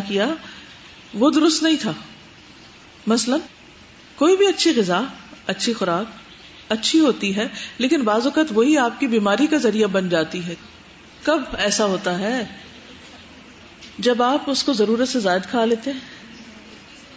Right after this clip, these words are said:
صحیح طریقے سے نہیں۔ اسی طرح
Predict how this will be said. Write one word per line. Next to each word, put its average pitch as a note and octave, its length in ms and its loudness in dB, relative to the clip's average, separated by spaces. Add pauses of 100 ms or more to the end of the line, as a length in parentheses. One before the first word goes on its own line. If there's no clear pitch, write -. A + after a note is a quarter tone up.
(260)
صحیح A#3 300 0
طریقے A3 340 0
سے A#3 120 -2
نہیں۔ A#3+ 180 -2 (640)
اسی D#4 220 2
طرح D4+ 200 2